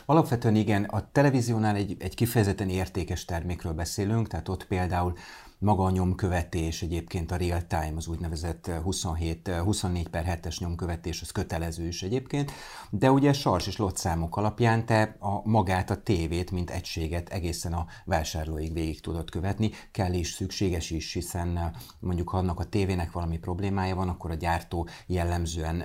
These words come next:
ö, kivizsgálja, hogy ugye, ö, mi okozhatta ezt a problémát, és esetleg a többi tévé is érintett lehet ebben.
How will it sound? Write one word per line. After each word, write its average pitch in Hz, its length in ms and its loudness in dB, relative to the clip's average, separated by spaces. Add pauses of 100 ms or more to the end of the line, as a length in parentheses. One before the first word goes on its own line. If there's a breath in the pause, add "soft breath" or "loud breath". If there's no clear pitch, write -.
ö, 82 200 -4
kivizsgálja, 82 680 0
hogy 78 160 -8
ugye, 78 400 -6
ö, 80 180 -6
mi 82 140 -2
okozhatta 78 540 -6
ezt 80 180 -8
a - 40 -10
problémát, 85 580 -4
és 85 120 -10
esetleg 82 360 -6
a 80 120 -8
többi 82 300 -6
tévé 73 280 -8
is 76 140 -10
érintett 71 440 -10
lehet - 260 -14
ebben. - 440 -16